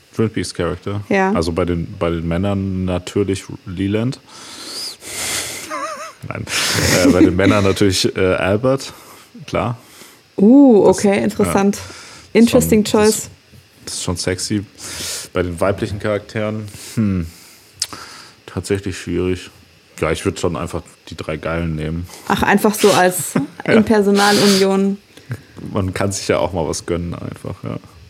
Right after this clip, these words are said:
Speaker 1: Also meine, meine most sexy Twin Peaks Charakter sind die drei Geilen und, äh,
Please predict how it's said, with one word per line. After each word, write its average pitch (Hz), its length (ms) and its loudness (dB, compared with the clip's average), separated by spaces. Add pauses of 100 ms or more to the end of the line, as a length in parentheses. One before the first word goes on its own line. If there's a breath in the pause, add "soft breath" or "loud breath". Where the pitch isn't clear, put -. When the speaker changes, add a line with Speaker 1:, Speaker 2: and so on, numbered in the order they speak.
(140)
Speaker 1:
Also 80 280 -2
meine, 80 320 -2
meine 85 260 0
most 87 280 0
sexy 90 440 -2
Twin 95 220 -6
Peaks - 240 -8
Charakter 87 400 -2
sind 87 280 -8
die 95 80 -6
drei 82 240 -2
Geilen 85 380 -2
und, 90 240 -6
äh, 98 40 -4